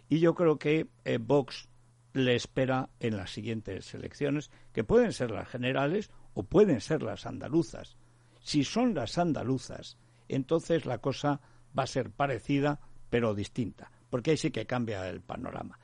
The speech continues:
Debo decir que yo, como Luis, a mí no me gusta esta, este tipo de celebración.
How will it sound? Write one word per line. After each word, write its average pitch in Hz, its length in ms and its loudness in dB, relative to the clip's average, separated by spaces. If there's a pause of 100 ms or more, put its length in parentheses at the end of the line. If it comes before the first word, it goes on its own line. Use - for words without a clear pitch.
(220)
Debo 143 160 4
decir 139 260 2
que 117 140 0
yo, 123 300 2
como 113 220 -2
Luis, 131 340 0 (180)
a 120 60 0
mí 147 100 4
no 156 120 4
me 117 100 4
gusta 139 420 0
esta, 98 560 -6
este 110 280 -8
tipo 120 320 -2
de 98 160 -4
celebración. - 800 -4